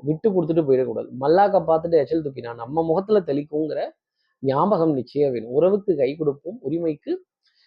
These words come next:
தோள் கொடுப்போம், கொஞ்சம் டீசன்சியை மெயின்டைன் பண்ணுவோம். எல்லாம் அந்த அக்னி நட்சத்திரம் படத்துல வர பிரபு கார்த்திக் மாதிரி சகோதர சகோதரிகள்கிட்ட கொஞ்சம் அரவணைத்து போறதுதான். பிள்ளைகளை பத்தின கவலைங்கிறது ஜாஸ்தி இருக்கும்.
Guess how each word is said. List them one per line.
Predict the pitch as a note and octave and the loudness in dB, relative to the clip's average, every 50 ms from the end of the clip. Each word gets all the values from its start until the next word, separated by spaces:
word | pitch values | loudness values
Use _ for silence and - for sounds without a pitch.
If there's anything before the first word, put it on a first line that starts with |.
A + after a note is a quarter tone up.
| _ _ | _ _
தோள் | _ D3 D#3 F#3 G3 | _ 4 4 4 6
கொடுப்போம், | F#3 D#3 D3 C#3 C#3+ E3 A#3 C#4+ | 4 2 0 2 2 0 -2 0
கொஞ்சம் | B3+ G#3+ A3 B3 B3 B3+ F#3+ C#3 D3+ | 0 2 2 4 4 4 2 4 2
டீசன்சியை | F3+ G3+ G3 G#3 F#3 E3 E3 D#3 | 2 2 2 0 2 2 2 2
மெயின்டைன் | D3 D#3 E3+ F3 F3+ E3+ D#3+ D3 | 2 0 2 2 2 0 0 -2
பண்ணுவோம். | C#3 C3+ B2+ B2+ C3+ D3+ F#3+ - _ _ _ _ _ _ | -2 -4 -4 -4 -4 -4 -4 -6 _ _ _ _ _ _
எல்லாம் | - G2 C#3+ G3+ A#3+ A#3 G#3+ | -4 0 2 4 4 4 6
அந்த | G3+ | 6
அக்னி | F#3+ F3+ G#3 A3 | 6 6 4 4
நட்சத்திரம் | A3 G#3+ F3+ F#3+ G3 G3 F#3+ F#3+ F3+ | 4 4 4 4 4 4 2 2 2
படத்துல | F3 F3 F3 | 0 0 4
வர | F#3 F3+ F3 F3 | 4 6 6 6
பிரபு | E3 E3 E3+ E3+ F#3 F#3+ F3 | 4 4 4 4 4 4 4
கார்த்திக் | F3+ E3 D3+ D#3 D#3 D3 | 2 2 2 -2 0 0
மாதிரி | D#3+ F#3 G#3+ G3+ | 0 0 0 -2
சகோதர | - F#3+ F3 E3+ F3+ F3+ F#3 F3 - | 0 2 2 2 4 4 4 2 2
சகோதரிகள்கிட்ட | F3 D3+ D#3 D#3+ D#3+ D3+ D3+ C3+ D3 D3+ C#3+ _ - F#3+ _ _ _ _ _ _ _ _ | 2 -2 -2 -2 -2 -4 -4 -6 -8 -8 -8 _ -8 -10 _ _ _ _ _ _ _ _
கொஞ்சம் | - F#3 F3+ F#3 F#3+ E3+ | 0 2 4 4 4 6
அரவணைத்து | E3 F3 F3 F3 F3 E3+ D#3+ F#3 | 6 4 6 6 4 4 2 0
போறதுதான். | E3+ D3 D#3 D3+ D3 D3+ F3 F3+ | 2 4 2 2 4 2 0 -2
பிள்ளைகளை | F3 - G#3 A3 A3 G#3 G#3 F#3 | 0 2 4 4 6 4 4 2
பத்தின | D#3+ D3+ _ C#3 C#3 C3+ - | 0 -4 _ -8 -10 -4 0
கவலைங்கிறது | C#3+ D3 D3+ D#3 D#3+ E3 E3 D#3+ D3+ C#3 B2+ D3 G3+ A3 | 2 4 4 6 4 4 4 2 -2 -2 -2 -2 -4 -4
ஜாஸ்தி | E3+ C#3 C3 C3 - _ - | 0 0 -2 -2 -4 _ -8
இருக்கும். | C3 A#2+ A#2+ D3 F3 - | -8 -6 -6 -8 -10 -10